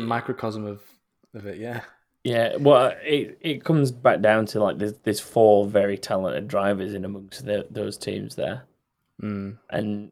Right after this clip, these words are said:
Speaker 2: y-, you'd make two ve-, you'd e-, <laughs> you'd either make two very strong teams out of the four, or you end up in a situation like you are where a couple of them end up with a weaker teammate in comparison.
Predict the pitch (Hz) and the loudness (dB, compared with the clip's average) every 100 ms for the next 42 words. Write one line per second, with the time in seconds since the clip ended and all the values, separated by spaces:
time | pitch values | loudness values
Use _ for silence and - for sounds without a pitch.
0 | _ 135 127 127 123 117 113 - 117 104 | _ -2 4 6 8 6 4 2 2 2
1 | 110 117 - 113 113 117 170 - 120 113 | 4 2 4 2 4 2 2 0 -2 -2
2 | 120 113 117 113 - - 123 110 127 123 | 0 2 4 4 0 0 2 4 6 6
3 | 120 - 107 101 101 98 90 92 101 107 | 6 4 0 2 -2 -2 -4 -4 -6 -8
4 | 127 - _ _ _ _ - 101 87 107 | -14 -18 _ _ _ _ -2 0 0 0
5 | 101 - 107 90 101 - _ _ _ - | -4 -2 2 4 4 2 _ _ _ 4
6 | 110 104 104 101 107 101 104 - 95 92 | 6 6 6 4 2 0 -2 -4 -4 -4
7 | 101 92 78 92 95 95 92 92 92 92 | -4 -4 -2 0 2 2 2 2 2 0
8 | - _ _ _ - - 104 - 101 101 | -6 _ _ _ -12 -4 -2 0 -2 0
9 | 101 95 98 98 101 98 95 - _ _ | 0 0 0 -4 -4 -4 -6 -8 _ _
10 | _ _ - 107 - - 104 107 101 92 | _ _ -8 -8 -8 -4 -2 2 2 0
11 | 67 - - 127 113 113 - 123 | -2 -6 -6 0 2 0 -2 -8